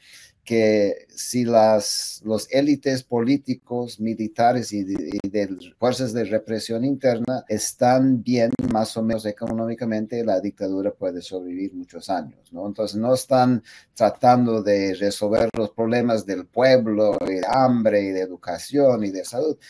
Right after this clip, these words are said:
sino están buscando lo mínimo para mantener quietos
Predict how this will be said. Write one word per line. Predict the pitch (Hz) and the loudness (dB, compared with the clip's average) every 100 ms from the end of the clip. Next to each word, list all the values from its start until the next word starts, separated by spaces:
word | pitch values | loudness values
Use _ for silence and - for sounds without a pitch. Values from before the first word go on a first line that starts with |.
| - - | -20 -10
sino | - 127 143 | -2 4 6
están | 139 139 143 139 | 6 6 6 2
buscando | 131 - 135 131 131 135 | -2 -2 0 2 2 2
lo | 123 110 | 0 2
mínimo | 120 143 147 143 135 - | 2 4 4 4 0 0
para | 104 98 | -2 -2
mantener | 101 101 - 104 107 117 - | -4 -6 -6 -4 -2 -4 -6
quietos | - 123 120 - 127 127 131 | -8 -4 -4 -4 -6 -6 -10